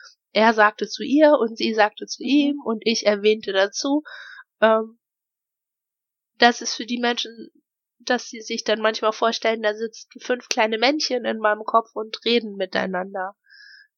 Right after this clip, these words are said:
Speaker 1: Ähm, ist das so eine Vorstellung, die für euch passt, oder ist das auch, also für uns ist das nicht so passend, also ist das für euch auch so, oder wie erlebt ihr das?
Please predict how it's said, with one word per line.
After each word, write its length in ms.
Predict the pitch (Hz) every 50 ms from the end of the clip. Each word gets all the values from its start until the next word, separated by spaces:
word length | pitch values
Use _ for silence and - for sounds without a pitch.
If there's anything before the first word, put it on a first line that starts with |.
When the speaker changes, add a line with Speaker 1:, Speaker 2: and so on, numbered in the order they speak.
| _ _
Speaker 1:
Ähm, 440 | - 220 214 208 214 208 214 220 _ _ _ _ _ -
ist 140 | - - -
das 100 | 247 240
so 80 | - 277
eine 160 | 269 262 254
Vorstellung, 680 | - - - 240 233 233 - - 233 220 220 220 220 208
die 120 | 220 220
für 160 | 220 - - 202
euch 220 | 202 202 - -
passt, 400 | - - 208 277 330 - - -
oder 240 | 277 277 269 269 269
ist 140 | 269 - -
das 160 | 262 262 - -
auch, 340 | - 214 220 226 226 - - _ _ _
also 240 | - 214 214 214 208 202
für 160 | - - -
uns 200 | 208 254 254 -
ist 140 | 220 214 -
das 160 | 202 - -
nicht 160 | 254 269 -
so 100 | - -
passend, 520 | - - - 277 285 - _ 381 339 _ - _ _ _ _ _ _ _ _ -
also 180 | 226 214 220 220
ist 120 | 214 -
das 120 | 220 -
für 100 | - 220
euch 180 | 202 208 214 - -
auch 240 | - 190 196 220 -
so, 160 | - - 262 277
oder 320 | 294 269 220 214 220 220 - _ _ _ _ _ _ _ _ _ _ _ _ _
wie 100 | - 233 214
erlebt 380 | 208 214 214 214 208 202 -
ihr 120 | - 190 190
das? 360 | 190 190 202 202 - -